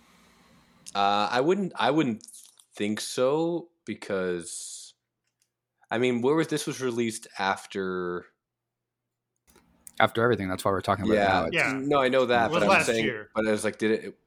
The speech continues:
Speaker 1: yeah, maybe they wanted to distance themselves 'cause Justice League was so poorly received and the
Speaker 3: Mm.
Speaker 1: Snyder Cut wasn't out yet. So it's possible that they wanted, like, a fresh, uh, you know, time period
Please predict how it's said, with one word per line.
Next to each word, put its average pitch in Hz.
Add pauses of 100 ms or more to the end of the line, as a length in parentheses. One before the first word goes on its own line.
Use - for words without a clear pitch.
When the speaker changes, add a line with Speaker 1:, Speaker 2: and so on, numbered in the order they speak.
(200)
Speaker 1:
yeah, 127
maybe 160
they 175
wanted 135
to 107
distance 101
themselves 95
'cause -
Justice -
League 85
was 82
so 87
poorly 85
received 80 (420)
and 82
the 80
Speaker 3:
Mm. -
Speaker 1:
Snyder 87
Cut 82
wasn't 76
out 76
yet. 62 (840)
So 80 (540)
it's 123
possible 101 (360)
that 90
they 95
wanted, 87
like, 85
a 82
fresh, - (560)
uh, 78 (100)
you 76
know, 71 (400)
time 98
period 85